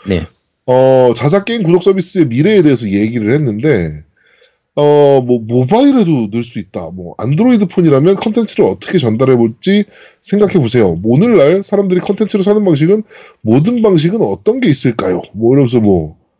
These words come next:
Speaker 2: 쭉 하면서 게임 패스를 그래서 만들었습니다.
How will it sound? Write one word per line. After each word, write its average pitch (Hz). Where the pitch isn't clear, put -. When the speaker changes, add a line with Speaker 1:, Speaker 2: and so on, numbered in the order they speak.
Speaker 2:
쭉 202
하면서 180
게임 214
패스를 185
그래서 110
만들었습니다. 82